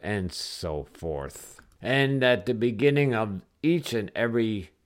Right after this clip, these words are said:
episode in this podcast, I have an intro which I talk about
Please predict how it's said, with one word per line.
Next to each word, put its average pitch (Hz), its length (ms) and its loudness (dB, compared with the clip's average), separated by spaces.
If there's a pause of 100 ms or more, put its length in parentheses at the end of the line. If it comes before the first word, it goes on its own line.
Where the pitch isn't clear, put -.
(120)
episode 98 560 -4
in 95 140 -4
this 92 140 -8
podcast, 90 720 -6
I 87 120 -4
have 92 240 -6
an 92 120 -8
intro 120 560 0
which 101 340 -2
I 90 420 -4 (500)
talk 80 340 -8
about 80 480 -4